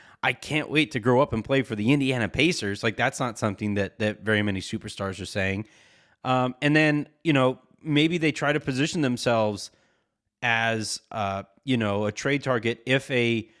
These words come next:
superstar gets unhappy somewhere else and they have, like, an extra year left on their contract, and they try to convince that star over the, over the time that that star is there in Indiana to maybe stick around beyond the time, kinda like it's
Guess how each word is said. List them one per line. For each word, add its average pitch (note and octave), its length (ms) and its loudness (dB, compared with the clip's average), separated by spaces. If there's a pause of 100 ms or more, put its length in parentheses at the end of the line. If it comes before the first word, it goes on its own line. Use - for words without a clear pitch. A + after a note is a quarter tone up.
(440)
superstar C3+ 720 2
gets C3+ 240 0
unhappy C3 480 -2
somewhere A#2 500 2
else B2 420 0 (540)
and A#2 640 2
they A2+ 280 0
have, A2+ 300 0
like, A#2 180 -2
an A2+ 80 0
extra A#2+ 280 -4
year A2 260 2
left B2 220 0
on A2 120 2
their G2+ 100 0
contract, D3 640 -2
and A2+ 120 -2
they A2 80 2
try A#2 180 -2
to G#2+ 80 -4
convince A2+ 420 -2
that A#2 240 -4
star B2+ 360 2
over A2 200 4
the, G#2 220 2 (340)
over A#2+ 160 2
the G#2+ 100 0
time B2 280 -2
that B2 100 0
that A2 180 0
star A#2 380 2
is G2+ 180 -2
there A#2+ 260 2
in A#2 220 0
Indiana A2 500 0
to C3 140 -8
maybe A2+ 220 0
stick - 240 -6
around A2 440 2 (380)
beyond A#2 240 0
the G#2+ 60 -6
time, C#3+ 200 -6
kinda D3+ 220 -2
like C3 260 0
it's C3+ 260 -8